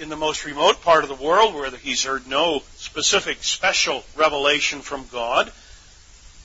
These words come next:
but he recognizes in his heart, and it is evident in the created order himself that he can recognize, that God has moral and righteous requirements on him, and yet, although he knows that,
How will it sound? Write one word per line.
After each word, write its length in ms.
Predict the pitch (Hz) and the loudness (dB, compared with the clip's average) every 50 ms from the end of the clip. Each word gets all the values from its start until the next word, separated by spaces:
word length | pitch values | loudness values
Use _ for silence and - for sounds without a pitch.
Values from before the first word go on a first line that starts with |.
| - | -20
but 80 | - 127 | -18 -12
he 60 | 123 | -4
recognizes 840 | 123 139 156 156 - 180 156 147 165 160 165 175 170 175 190 175 165 | 0 2 2 2 2 -2 -2 2 4 6 6 6 6 4 2 2 0
in 80 | 185 185 | 0 2
his 180 | 185 185 170 | 2 2 2
heart, 600 | - 185 196 202 185 175 139 110 - - - - - - - - - - - - - - - | 4 4 6 6 6 6 4 2 -4 -12 -18 -20 -20 -20 -20 -20 -20 -20 -20 -20 -20 -20 -20
and 80 | 113 117 | -20 -16
it 100 | 117 120 | -12 -6
is 120 | 127 135 | 0 2
evident 300 | 160 170 180 185 180 185 | 4 4 4 2 0 -2
in 40 | 180 | -8
the 60 | 180 | -10
created 460 | - - - 185 180 185 185 180 180 | -6 -2 0 2 4 4 2 2 2
order 300 | 185 190 202 202 208 202 | 4 6 6 8 8 6
himself 520 | 190 208 196 - - - 214 214 208 - - | 4 2 0 0 2 4 6 6 4 4 0
that 100 | 196 196 | -4 -4
he 80 | 220 | -4
can 140 | 208 214 208 | -4 0 2
recognize, 880 | 220 233 214 - 208 160 143 147 131 110 98 - - - - - - - - - - - - - | 4 4 4 4 0 -2 -2 -4 -4 -4 -6 -10 -12 -12 -12 -12 -14 -18 -20 -20 -20 -20 -20 -20
that 160 | - 127 - - | -20 -20 -8 -2
God 280 | 160 165 175 180 185 180 | 4 6 6 6 6 4
has 200 | 180 170 135 156 | 2 -2 -2 -4
moral 480 | 175 175 185 208 214 220 226 226 208 | -2 2 6 6 8 8 8 6 4
and 120 | 160 147 139 | 2 2 6
righteous 420 | 165 185 208 202 - 202 - - | 6 6 6 6 2 -4 -4 -6
requirements 600 | 170 156 - - 175 170 170 165 160 160 151 - | -8 -8 -2 4 6 6 6 6 4 2 -2 -2
on 200 | 170 160 165 165 | 2 4 4 4
him, 220 | 160 160 151 151 - - - - - - - - | 4 0 -2 -4 -8 -16 -20 -20 -20 -14 -10 -10
and 180 | 151 151 143 | -10 -4 2
yet, 440 | 156 196 208 180 127 - - - - - - - - - - - - - - - - - - - - - - - - - | 6 6 6 6 4 0 -6 -18 -20 -20 -20 -20 -20 -20 -20 -20 -20 -20 -20 -20 -20 -20 -20 -20 -20 -20 -20 -18 -8 -4
although 240 | 131 135 131 143 143 | -2 -2 0 0 -2
he 140 | 147 151 | -2 -2
knows 360 | 147 156 165 180 185 180 - - | 0 4 4 4 6 4 2 2
that, 220 | 127 101 85 - | 0 -2 -4 -6